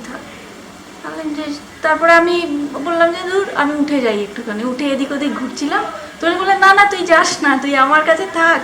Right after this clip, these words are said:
তুই কেন চলে যাচ্ছিস?" হ্যাঁ, তো তারপরে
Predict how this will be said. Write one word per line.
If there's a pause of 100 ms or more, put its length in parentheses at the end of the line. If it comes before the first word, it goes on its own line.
তুই
কেন
চলে
যাচ্ছিস?" (600)
হ্যাঁ, (120)
তো (520)
তারপরে